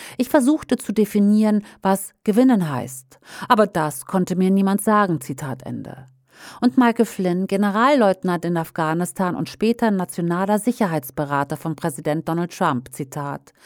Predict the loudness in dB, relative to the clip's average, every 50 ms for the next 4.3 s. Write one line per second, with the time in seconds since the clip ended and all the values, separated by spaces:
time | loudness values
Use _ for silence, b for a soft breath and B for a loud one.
0 | B B B B B B _ -2 0 2 2 2 0 0 -4 -4 -4 -4 -2 2
1 | 4 4 4 4 2 2 2 2 2 2 0 0 -2 -2 -4 b b b b _
2 | 0 2 2 0 -2 -6 -2 0 0 0 0 0 0 2 2 2 0 0 -2 -4
3 | -4 -4 -2 -2 -2 -4 -4 -6 -6 -8 -8 -12 -14 -14 -12 -12 -14 -14 -12 -14
4 | -14 -12 -14 -14 -16 -20